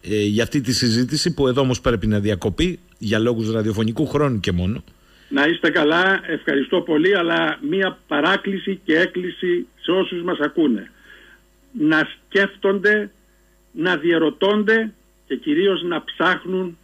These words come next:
Speaker 2: και να διαβάζουν περισσότερα από αυτά που ακούνε. Όχι να μένουν σε αυτά και στις βεβαιότητες ότι τα ξέρουν. Να σκέφτονται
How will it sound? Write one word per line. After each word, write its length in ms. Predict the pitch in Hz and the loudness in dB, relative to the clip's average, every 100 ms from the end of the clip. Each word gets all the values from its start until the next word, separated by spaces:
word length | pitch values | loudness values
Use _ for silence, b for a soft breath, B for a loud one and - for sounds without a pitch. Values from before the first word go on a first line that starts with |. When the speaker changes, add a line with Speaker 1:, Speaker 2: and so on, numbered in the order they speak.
| _ _ | _ _
Speaker 2:
και 80 | |
να 120 | 156 147 | -2 0
διαβάζουν 560 | 143 139 185 175 185 | 0 0 0 0 -2
περισσότερα 520 | 156 151 143 180 175 | 0 0 2 -2 -2
από 140 | 160 156 | -4 -4
αυτά 260 | 139 156 | -4 -4
που 120 | - 156 | -2 -4
ακούνε. 500 | 139 180 131 101 - _ _ b b b b - | 0 2 2 -2 -12 _ _ b b b b -2
Όχι 400 | 180 208 214 214 | 0 2 0 -2
να 140 | 185 | 0
μένουν 320 | 185 190 180 | 0 0 0
σε 120 | - | -2
αυτά 460 | 143 - 202 226 226 - _ _ _ | -4 0 0 0 -2 -12 _ _ _
και 60 | |
στις 300 | 175 170 165 | -4 -2 -4
βεβαιότητες 640 | 147 170 165 208 202 196 156 | 0 2 2 2 0 -4 0
ότι 140 | 196 | -2
τα 100 | - | -2
ξέρουν. 520 | 170 - 175 127 95 - _ b b _ | -6 0 0 2 -2 -8 _ b b _
Να 180 | 156 147 | -4 -4
σκέφτονται 640 | - 208 - 208 202 196 | 0 -2 0 -2 0 -2